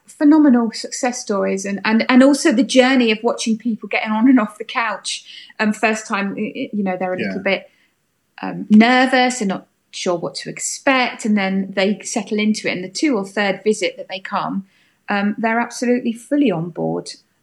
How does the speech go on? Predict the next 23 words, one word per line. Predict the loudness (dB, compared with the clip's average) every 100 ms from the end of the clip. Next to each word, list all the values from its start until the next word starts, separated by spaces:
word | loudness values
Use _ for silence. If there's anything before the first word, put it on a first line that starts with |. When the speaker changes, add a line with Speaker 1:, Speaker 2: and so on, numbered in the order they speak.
| -2
Speaker 1:
and, | 2 2 2 0
and | 4 6 4 2
talking | 0 2 0
quite | -2 -4 -6 -2
competently | -2 0 -2 -4 -4
about | -6 -6 -8
it | -6
and | -4
asking | -4 -8 -12
questions. | -6 -4 -4 -6 -6 -4 -6 -8 _ _ _ 2
And | 4
then, | 4
like | 2 0 -4 -2
we | 0
all | 2
Speaker 2:
Yeah. | 0
Speaker 1:
say, | 0 -2
spreading | -2 -6 -2 -2 0 0
the | 0
word | 0 0 -2 -4
to | -2
those | 0 0 -2 -8 _ _ _ _ _ -6
that | -4 -4 -6